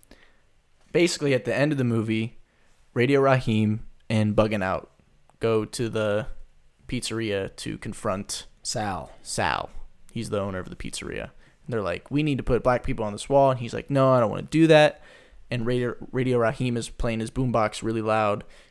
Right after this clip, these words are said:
Speaker 1: and he doesn't like that. And they just kinda argue for a little bit. And then Sal destroys Radio Raheem's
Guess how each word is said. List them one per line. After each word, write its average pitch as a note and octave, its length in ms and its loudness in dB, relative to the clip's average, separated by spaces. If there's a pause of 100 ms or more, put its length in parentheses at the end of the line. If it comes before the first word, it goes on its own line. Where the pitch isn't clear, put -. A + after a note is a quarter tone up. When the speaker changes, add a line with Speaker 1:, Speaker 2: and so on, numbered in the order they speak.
(140)
Speaker 1:
and B2 120 -8
he B2 80 0
doesn't A#2+ 200 -2
like B2 180 0
that. A#2+ 340 0
And A2 180 -8
they G#2+ 80 -4
just B2 140 -6
kinda G#2+ 160 -4
argue D3+ 260 2
for D3+ 120 -4
a D3+ 40 2
little D3 140 2
bit. C#3 320 0 (400)
And A#2 240 -2
then G#2+ 320 -2
Sal G#2+ 760 2 (1300)
destroys B2 1040 2 (460)
Radio A#2+ 280 0
Raheem's A2 800 -4